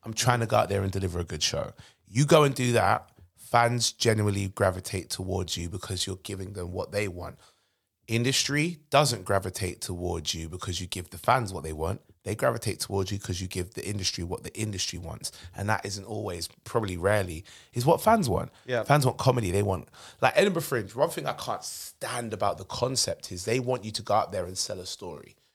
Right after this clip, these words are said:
Speaker 2: Mm-hmm.
Speaker 1: You have to have a show which has a story to it. If you're funny because you can do great material and great jokes, you're funny. If that, if you can fill up a crowd because people love your ability to make them laugh,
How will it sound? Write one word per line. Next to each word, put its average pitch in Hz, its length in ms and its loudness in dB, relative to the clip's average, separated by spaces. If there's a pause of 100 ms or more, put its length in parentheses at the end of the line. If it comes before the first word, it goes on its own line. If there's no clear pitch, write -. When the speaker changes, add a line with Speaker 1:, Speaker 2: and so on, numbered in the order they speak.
(160)
Speaker 2:
Mm-hmm. 127 140 -6
Speaker 1:
You 123 40 -2
have 110 220 2
to 110 80 -2
have 104 180 -2
a 98 40 -8
show 107 300 0
which 95 220 -8
has 90 200 -6
a - 40 -8
story 95 500 -2
to - 200 -10
it. 55 160 -14 (2000)
If 180 180 4
you're 254 120 8
funny 98 540 2 (600)
because 107 360 2
you 110 100 2
can 104 180 -6
do 101 180 -4
great 95 280 -2
material 87 460 0
and 82 80 -4
great 82 220 -4
jokes, - 400 -2
you're 101 120 -4
funny. 123 560 -2 (280)
If 107 240 -6
that, 151 400 4
if 110 180 -12
you 170 80 -10
can 147 180 -6
fill 131 240 0
up - 140 2
a 92 40 -10
crowd 104 400 4
because 85 260 -12
people 95 320 -14
love 95 260 -6
your 90 240 -8 (260)
ability 98 380 -4
to - 120 -8
make 95 160 -4
them 87 140 -8
laugh, 110 380 4